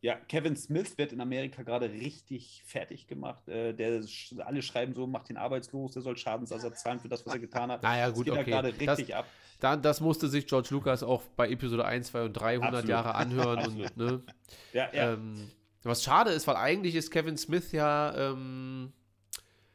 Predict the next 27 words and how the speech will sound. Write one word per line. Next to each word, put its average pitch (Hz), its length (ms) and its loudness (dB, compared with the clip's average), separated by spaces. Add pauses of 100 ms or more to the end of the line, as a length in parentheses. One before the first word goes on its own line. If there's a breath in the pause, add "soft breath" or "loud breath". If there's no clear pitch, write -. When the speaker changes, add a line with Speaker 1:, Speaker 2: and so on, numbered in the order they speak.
(140 soft breath)
Speaker 2:
wirklich 156 440 0
einer, 139 240 0
der 127 120 -2
in 127 120 -4
der, 117 320 0
in 117 100 -8
der 110 460 -2
Nerd- 131 720 0 (260)
Speaker 1:
Genau, 226 280 2
Speaker 2:
Ecke 160 100 2
Speaker 1:
ist 143 300 6
ein - 20 4
Speaker 2:
wirklich - 60 2
Speaker 1:
Nerd. 143 120 2
Speaker 2:
beliebt 147 640 2
und 151 180 -4
auch 156 120 2
eine 165 140 0
Speaker 1:
Ja, 151 40 0
ja, 135 120 -4
Speaker 2:
Ikone 175 260 2
Speaker 1:
ja. 143 100 -4
Speaker 2:
ist, 98 180 -6
so, 90 200 -10
ja. 98 220 -6
Speaker 1:
Richtig, 147 420 -4
richtig. 139 320 -6